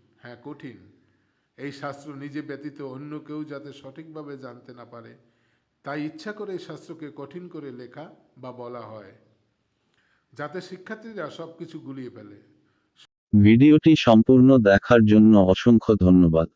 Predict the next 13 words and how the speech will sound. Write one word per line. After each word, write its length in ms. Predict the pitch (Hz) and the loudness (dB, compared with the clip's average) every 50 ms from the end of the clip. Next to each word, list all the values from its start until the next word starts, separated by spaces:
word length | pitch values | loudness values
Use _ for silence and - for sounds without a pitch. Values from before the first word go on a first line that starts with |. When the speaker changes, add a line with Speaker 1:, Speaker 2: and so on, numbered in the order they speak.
| _ _ _ _ _ _ _ 98 98 | _ _ _ _ _ _ _ 2 4
Speaker 2:
ভিডিওটি 540 | 98 107 117 127 143 156 156 160 - 160 147 | 6 6 6 6 6 6 4 4 4 4 4
ভালো 380 | 113 101 101 104 107 110 120 120 | 4 4 4 6 6 6 6 6
মনে 340 | 110 107 101 98 98 95 | 6 6 6 6 4 4
হলে 340 | 95 95 90 85 80 82 87 90 _ _ _ _ _ _ _ _ _ _ | 4 4 4 2 2 0 0 -4 _ _ _ _ _ _ _ _ _ _
লাইক 400 | 90 87 95 110 113 117 - - | 2 4 6 6 4 2 2 2
ও 80 | 123 123 | 0 0
শেয়ার 360 | - - - 107 101 101 110 | 2 2 2 4 4 4 2
করে 340 | - - 107 98 92 92 92 | 2 2 2 4 4 4 4
অন্যকে 460 | 87 87 92 98 113 120 - - 120 | 4 4 6 6 4 4 4 2 2
দেখার 400 | 110 98 92 92 - - 117 117 110 | 2 2 0 0 0 0 0 0 0
সুযোগ 380 | - - 101 98 101 101 98 | 0 0 0 2 4 2 2
করে 280 | - - 87 85 82 82 | 2 0 0 0 0 0
দিন। 220 | 82 82 82 82 | 0 0 -2 -2